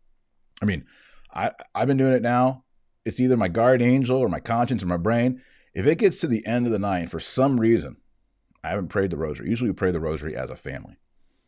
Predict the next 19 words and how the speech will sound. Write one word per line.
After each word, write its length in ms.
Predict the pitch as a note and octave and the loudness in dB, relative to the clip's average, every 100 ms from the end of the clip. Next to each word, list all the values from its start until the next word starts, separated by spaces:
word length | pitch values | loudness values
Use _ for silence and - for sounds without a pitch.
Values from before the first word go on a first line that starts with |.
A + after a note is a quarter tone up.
| - _ - _ _ - | -20 _ -20 _ _ -14
But 100 | - | 0
something, 300 | C#3 - A2+ | 2 2 0
I, 100 | G2 | -2
there's 260 | A2+ A2 C#3+ | 2 2 2
like 140 | F#2+ | 0
this 160 | F#2+ E2+ | -2 -6
alarm 460 | C#2 C2 F2 A2+ G2+ | -8 -4 0 2 2
going 220 | F2 D#2 | 0 -2
off 220 | D2+ - | -4 -8
in 40 | C#2+ | -12
my 80 | |
mind, 280 | C#2 D2 C2+ | -10 -8 -8
like, 180 | A1+ A1+ | -12 -8
"Rosary, 460 | - A2 G2+ - - _ _ _ | -4 -4 -6 -14 -20 _ _ _
rosary, 420 | A2+ A3+ - - _ _ _ | -10 -10 -10 -18 _ _ _
rosary." 420 | - C3+ - C#2+ - _ _ _ _ - - - - - _ | -12 -10 -12 -18 -20 _ _ _ _ -18 -16 -18 -20 -20 _
Programmed 600 | - A#2 A2+ G#2+ G#2+ F#2+ | -6 0 2 2 -2 0
in 160 | F#2 E2+ | 0 -2
there. 280 | C#2+ D2 | -6 -12